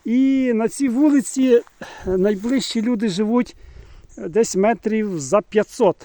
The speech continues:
Е, скажімо так, ближче до млина.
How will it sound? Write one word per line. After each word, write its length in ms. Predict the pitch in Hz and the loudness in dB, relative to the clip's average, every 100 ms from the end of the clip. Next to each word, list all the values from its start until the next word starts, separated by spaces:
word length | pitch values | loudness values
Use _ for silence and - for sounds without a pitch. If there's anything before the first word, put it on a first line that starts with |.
| - _ _ _ _ _ _ - 202 | -20 _ _ _ _ _ _ -20 -12
Е, 100 | 180 | -10
скажімо 380 | - 202 196 185 | -4 -4 -2 -4
так, 160 | 180 | -6
ближче 540 | 156 190 185 233 - 196 | -8 -4 0 0 0 0
до 340 | 185 202 180 - - - - | 4 4 4 -2 -20 -20 -4
млина. 460 | 175 196 214 170 | 2 4 4 2